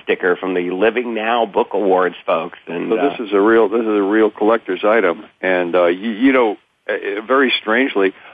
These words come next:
Speaker 2: I've seen signed copies of, um, uh, of, of Doctor Max Gerson, Healing the Hopeless, uh, on sale on, on Amazon used, uh, in England,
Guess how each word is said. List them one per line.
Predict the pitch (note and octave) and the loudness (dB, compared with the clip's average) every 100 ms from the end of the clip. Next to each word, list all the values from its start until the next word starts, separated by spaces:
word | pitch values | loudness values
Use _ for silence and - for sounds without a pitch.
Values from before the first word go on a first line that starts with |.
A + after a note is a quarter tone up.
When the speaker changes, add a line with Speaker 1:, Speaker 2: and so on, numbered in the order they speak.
| - | -2
Speaker 2:
I've | A2+ C#3+ - | 0 0 -2
seen | C#3+ C3 B2 A2+ - _ _ - - | 2 2 2 0 -8 _ _ -8 0
signed | B2+ A#2+ - | 2 2 0
copies | A#2+ C#3 G2 F#2 - - _ _ - | 0 2 0 0 -4 -16 _ _ -2
of, | G2 F#2+ F2+ F#2 | 2 2 2 0
um, | F#2+ F#2 F2+ F2+ | 2 2 0 -2
uh, | |
of, | G2+ F#2 F2+ E2+ - | -2 0 2 0 -2
of | F2+ - | -4 0
Doctor | F#2 - | -2 0
Max | G2 G2 - | -2 -2 0
Gerson, | G2+ F#2+ F#2 | 0 0 -2
Healing | G2+ F#2+ E2+ | 0 0 -2
the | F#2 | -2
Hopeless, | A#2 - D#2+ - - _ _ _ _ _ - | -2 0 -2 -2 -16 _ _ _ _ _ -4
uh, | |
on | F2 D#2+ F#2+ G#2 G2+ - | 0 0 0 0 0 2
sale | A2+ G#2 F#2 - | 4 4 0 -6
on, | E2 G2 G2 | -4 -2 -2
on | - F2+ E2+ | -2 -4 0
Amazon | G2 B2 C#3 - D#2+ E2 | 2 4 4 2 0 2
used, | A2+ A#2 D#2+ - - _ - | 4 4 2 -4 -12 _ -4
uh, | E2 D#2+ | -2 -2
in | D#2+ F#2 F2+ | -2 -2 -2
England, | E2+ C3 C3 C#2+ - | 0 2 4 2 -4